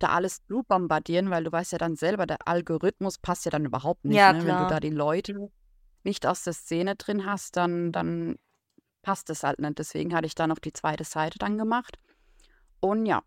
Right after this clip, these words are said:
Speaker 1: und viele meiner Freunde, äh, folgen mir da und vielen Dank dafür. <laughs> So.
Speaker 2: <laughs>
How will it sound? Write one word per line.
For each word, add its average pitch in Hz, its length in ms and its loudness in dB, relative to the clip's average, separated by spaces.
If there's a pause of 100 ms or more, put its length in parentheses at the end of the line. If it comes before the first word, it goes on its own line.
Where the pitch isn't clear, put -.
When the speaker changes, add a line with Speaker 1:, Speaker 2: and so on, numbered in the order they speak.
Speaker 1:
und 190 320 -4
viele 247 360 0
meiner 208 260 2
Freunde, 190 680 -2
äh, 175 80 -8
folgen 196 440 0
mir 196 140 -2
da 190 360 0
und 165 420 -6 (1000)
vielen 294 360 2
Dank 240 260 4
dafür. 320 440 2
<laughs> - 40 -12
So. - 160 -6
Speaker 2:
<laughs> 240 360 0